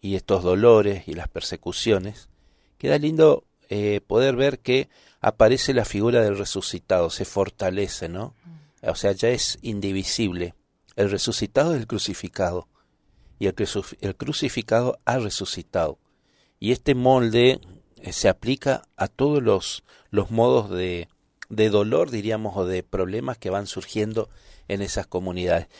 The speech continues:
Speaker 1: Y, y esto, digo, no es patear la pelota afuera, porque hasta ahora veníamos diciendo, bueno, eh,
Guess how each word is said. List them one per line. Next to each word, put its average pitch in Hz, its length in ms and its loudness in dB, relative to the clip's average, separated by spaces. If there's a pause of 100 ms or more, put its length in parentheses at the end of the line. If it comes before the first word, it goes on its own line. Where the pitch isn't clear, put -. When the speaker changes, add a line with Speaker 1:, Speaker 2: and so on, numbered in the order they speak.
(380)
Speaker 1:
Y, 135 460 2 (180)
y 143 80 0
esto, 175 240 4
digo, 143 420 8
no 139 140 2
es 160 100 0
patear 113 440 6
la 107 140 4
pelota 104 380 2
afuera, 120 280 4
porque 98 180 -2
hasta 101 180 0
ahora 135 180 8
veníamos 101 580 2
diciendo, 98 440 0
bueno, 110 460 4 (520)
eh, 82 460 -6